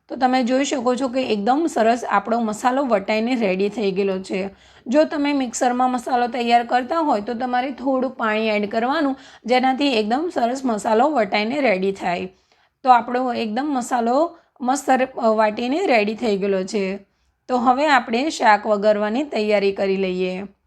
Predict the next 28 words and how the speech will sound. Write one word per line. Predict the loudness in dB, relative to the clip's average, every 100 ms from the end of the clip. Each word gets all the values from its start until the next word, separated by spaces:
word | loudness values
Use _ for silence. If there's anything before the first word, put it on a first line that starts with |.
| _ _ _ _ _ _ _ _ -8
તો | -4
શાક | 2 4 4 4
વઘારવા | 2 2 2
માટે | 0 0 -2 -2
મેં | -2 -2
અહીંયા | -2 -2
એક | -4 -2
કઢાઈ | 2 4 2
લીધેલી | 0 -2 -2 -4
છે, | -2 -4 -4
તમે | -4 -6 -6
કોઈ | -4 -6
પણ | -2 -2
એક | -2 0
વાસણ | 0 0 -2
લઈ | 0 2
લો. | 2 2 -4 -20 _
હવે | -2 0
ગેસ | 2 0 0
on | 0 -2 0
કરીશું | 0 2 0 0 -2 -2
અને | -2 -2
ત્રણ | -2 -2 -2 0
ટેબલસ્પૂન | 0 2 0 0 0 2
જેટલું | 0 0 -2
તેલ | 0 0 2
એડ | 2 2
કરીશું. | -2 -4 -4 -8 -8 -8